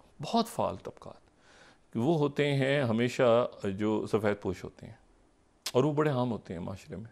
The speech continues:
बहुत आम होते हैं। ये सारा बोझ अगर आप उन पे डाल देंगे तो वो फ़ाल तबकात जो हैं वो फिर गुर्बत की तरफ जाके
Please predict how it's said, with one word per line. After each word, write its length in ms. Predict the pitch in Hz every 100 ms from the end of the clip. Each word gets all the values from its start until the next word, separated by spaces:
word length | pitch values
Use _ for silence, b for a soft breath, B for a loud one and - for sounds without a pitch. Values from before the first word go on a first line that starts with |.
| _ -
बहुत 240 | 160 156
आम 140 | 98 87
होते 260 | - -
हैं। 80 | - b b b b b _
ये 60 | 135
सारा 280 | 135 151 165
बोझ 240 | 139 151
अगर 180 | 143 135
आप 120 | 131
उन 120 | 131
पे 80 | 131
डाल 220 | 117 107
देंगे 340 | 120 113 95 110 - _ _ _ _ _ b b b _
तो 200 | 120 117 117
वो 200 | 127 135
फ़ाल 300 | 135 120 127
तबकात 420 | 131 123 113 117
जो 140 | 117
हैं 140 | 104 107
वो 440 | 101 104 104 - - _ -
फिर 180 | 110 101 110
गुर्बत 340 | 110 123 139
की 100 | 131
तरफ 200 | 120 113
जाके 380 | 92 92 - 170